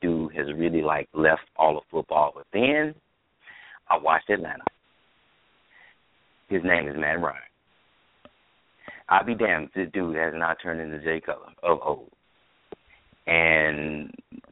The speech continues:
Tampa Bay is playing really good ball right now. I might flip-flop my pick on this one, but I'm gonna go with Tampa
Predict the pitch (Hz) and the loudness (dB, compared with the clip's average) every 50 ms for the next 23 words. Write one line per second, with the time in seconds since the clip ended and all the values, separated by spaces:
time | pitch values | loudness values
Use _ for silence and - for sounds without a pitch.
0 | _ _ _ _ _ _ - - 117 110 92 90 80 92 92 85 78 - - - | _ _ _ _ _ _ -2 2 2 4 4 4 4 4 4 4 2 0 -4 -4
1 | 90 82 73 73 67 76 76 80 80 76 82 78 69 - 73 73 71 71 71 67 | -4 -2 -2 -4 -4 -4 -4 -4 -2 -2 -4 -2 0 0 0 0 -2 -6 -10 -10
2 | - _ - - - - _ _ _ _ - - - 82 87 95 98 90 - - | -10 _ -12 -14 -14 -14 _ _ _ _ -2 2 2 4 6 6 4 4 4 2
3 | 104 101 - - - 98 92 92 98 95 - - - 110 95 - 95 98 98 101 | 2 2 2 2 0 0 0 2 2 0 2 2 0 -2 0 0 -2 -2 -2 -4
4 | 104 101 - - 104 98 98 - - - _ - - - _ _ - - 78 80 | -6 -10 -10 -10 -10 -10 -10 -12 -18 -20 _ -20 -20 -20 _ _ -8 -4 -2 0
5 | 82 90 78 71 71 71 67 67 - - 78 73 - - | 0 -2 -4 -6 -8 -10 -12 -12 -10 -6 -6 -6 -6 -8